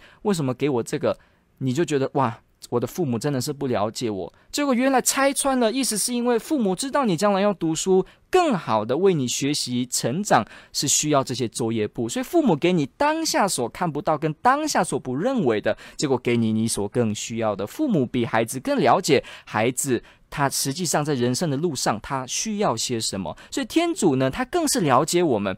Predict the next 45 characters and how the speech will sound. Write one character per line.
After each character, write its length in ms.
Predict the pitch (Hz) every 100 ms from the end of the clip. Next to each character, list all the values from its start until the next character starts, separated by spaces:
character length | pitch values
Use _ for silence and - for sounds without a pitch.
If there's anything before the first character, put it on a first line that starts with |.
| _
他 140 | -
就 160 | 180 220
知 200 | - 196
道 140 | 196
我 140 | 156 104
们 120 | 107
需 180 | - 175
要 140 | 147
些 160 | 117 147
什 220 | - 98
么。 160 | 62 - - -
所 140 | 254
以 40 | 247
如 200 | 220 302
果 280 | 240 185 - - -
有 200 | 180 185
没 120 | 285
有 100 | 254
用 340 | 226 311 262
处， 380 | - 285 202 - _ _
有 200 | 170 143
没 220 | 139 185
有 180 | 208 143 - _ - -
能 160 | 143 156
够 120 | 208
干 240 | 185 247
嘛？ 300 | 160 113 113 -
如 140 | 277
果 100 | 277
这 140 | 285
个 80 | 262
意 140 | 269 247
思 140 | 175
是 140 | 170
指 300 | 220 - 127
这 160 | 113 233
种 200 | 151 113 - - -
实 480 | - - 143 143 247
物 200 | 269 208
上 300 | - 208 170
说 300 | - 190 175
的 100 | 147
什 180 | 123
么， 120 | 117 120
呃， 480 | 120 113 110 110 110